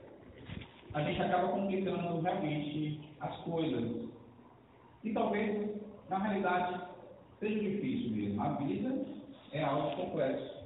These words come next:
de se viver. Algumas questões que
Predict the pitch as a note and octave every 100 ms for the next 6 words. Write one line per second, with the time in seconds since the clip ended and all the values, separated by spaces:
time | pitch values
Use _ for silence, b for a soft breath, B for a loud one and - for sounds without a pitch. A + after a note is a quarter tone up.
0 | - - - B2+ C3 A#2 G#2+ G2+ - -
1 | - - - - - - - - - -
2 | - - - - - - - - - -
3 | - - - - - - - - - -
4 | - - - - - - E3 A3 B3+ G#3+
5 | G#3+ G3+ F#3 F#3